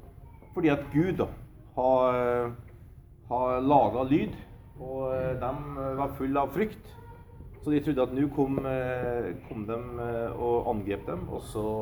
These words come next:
eh, og så, eh, stakk de av syrerne uten at, eh, Israels folk har gjort noe som helst.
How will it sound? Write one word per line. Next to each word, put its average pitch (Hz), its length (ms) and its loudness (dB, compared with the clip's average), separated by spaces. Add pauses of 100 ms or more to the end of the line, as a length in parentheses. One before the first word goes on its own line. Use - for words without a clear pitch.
(120)
eh, - 1600 -10
og 110 80 -4
så, 110 200 -2 (200)
eh, 101 260 -2
stakk - 360 -2
de 110 100 -8
av 143 220 0 (260)
syrerne 139 400 -2 (160)
uten 120 320 -2
at, 113 240 -8
eh, 113 300 0 (960)
Israels 104 320 -6
folk 98 180 -2
har 107 80 -4
gjort 104 160 -4
noe 104 100 -2
som 95 140 -8
helst. - 240 -12